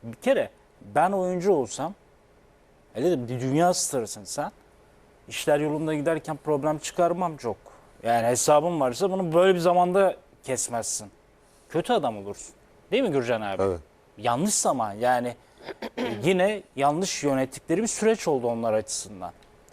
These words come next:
Speaker 1: İsmail Hoca her geçen gün güçlendi.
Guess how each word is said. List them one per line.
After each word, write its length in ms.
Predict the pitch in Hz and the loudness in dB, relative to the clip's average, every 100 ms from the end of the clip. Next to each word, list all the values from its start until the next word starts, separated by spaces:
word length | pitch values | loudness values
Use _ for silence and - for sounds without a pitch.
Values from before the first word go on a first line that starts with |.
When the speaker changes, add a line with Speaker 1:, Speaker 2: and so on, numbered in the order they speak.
| _ _ | _ _
Speaker 1:
İsmail 380 | 123 - 147 170 | -6 -2 2 4
Hoca 440 | 165 160 147 160 139 - _ _ _ _ _ _ _ _ | 4 2 4 2 2 -6 _ _ _ _ _ _ _ _
her 200 | - 156 | -2 0
geçen 400 | 139 127 - 120 | 0 -2 -2 -6
gün 280 | 113 110 110 | -6 -10 -8
güçlendi. 680 | 135 - 160 139 135 135 190 | -8 -4 0 0 0 -2 -4